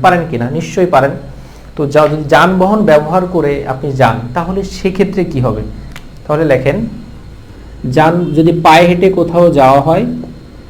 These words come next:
পায়ে হেঁটে কোথাও যাওয়া আসা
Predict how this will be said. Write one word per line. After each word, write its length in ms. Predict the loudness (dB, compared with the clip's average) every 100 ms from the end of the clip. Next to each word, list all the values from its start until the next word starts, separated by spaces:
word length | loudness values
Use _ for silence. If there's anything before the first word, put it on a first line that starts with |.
| -20 -20 -18 -16 -10 -4
পায়ে 280 | 0 2 0
হেঁটে 500 | 0 0 2 2 -2 -8 -14 -18 -20 -20 -20 -20 -20 -18 -18 -20 -20 -20 -20 -8
কোথাও 600 | -6 -4 0 2 2 0 -6 -12 -18 -20 -20 -20 -20 -20 -20 -20 -20 -20 -20 -20 -20 -20 -20 -20 -20 -20 -20 -18 -18 -18 -20 -20 -20 -20 -20 -16 -10 -2
যাওয়া 440 | 2 4 4 0 -2
আসা 340 | -6 -4 -8